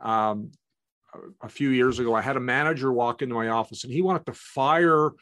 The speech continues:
uh, an administrative member of his team.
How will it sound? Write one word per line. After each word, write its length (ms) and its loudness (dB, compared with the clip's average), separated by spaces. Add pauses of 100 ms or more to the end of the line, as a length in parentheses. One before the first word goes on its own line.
(360)
uh, 420 -2 (580)
an 220 -6
administrative 920 0
member 340 -4
of 100 -4
his 220 -8
team. 520 -4